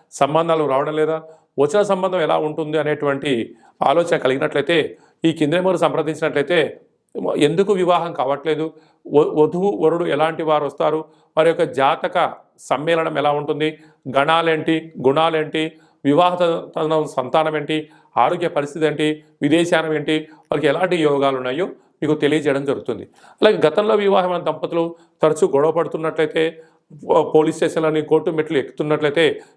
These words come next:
ఎందుకు ఈ సమస్య వస్తుంది, మీ పేరులో కొన్ని అక్షరాల మార్పు ద్వారా, ఆధ్యాత్మిక సలహాల ద్వారా మిమ్మల్ని పాలు నీళ్ళలాగా కలిసి ఉండేటువంటి ఆధ్యాత్మిక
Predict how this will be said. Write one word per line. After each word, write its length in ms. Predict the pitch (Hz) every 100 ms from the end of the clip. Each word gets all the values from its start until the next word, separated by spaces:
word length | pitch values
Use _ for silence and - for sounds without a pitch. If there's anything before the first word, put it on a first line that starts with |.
| - 185
ఎందుకు 200 | 233 220
ఈ 20 | -
సమస్య 240 | 175 170 165
వస్తుంది, 340 | - 151 143 127 - - -
మీ 80 | 175 170
పేరులో 320 | 170 170 196 160 139 - -
కొన్ని 200 | 160 170 -
అక్షరాల 400 | - 190 185 165 135
మార్పు 240 | 139 160 131
ద్వారా, 260 | 135 131 127 - _ _ - 131
ఆధ్యాత్మిక 560 | 160 143 180 180 180 160 147
సలహాల 300 | 151 151 143 127
ద్వారా 240 | 131 135 - - _ -
మిమ్మల్ని 320 | 147 156 147 123 123 -
పాలు 260 | 147 180 190 185
నీళ్ళలాగా 380 | 175 160 156 151
కలిసి 260 | 151 - 160 151 147
ఉండేటువంటి 540 | 143 147 139 131 135 113 - - - -
ఆధ్యాత్మిక 480 | 117 107 117 117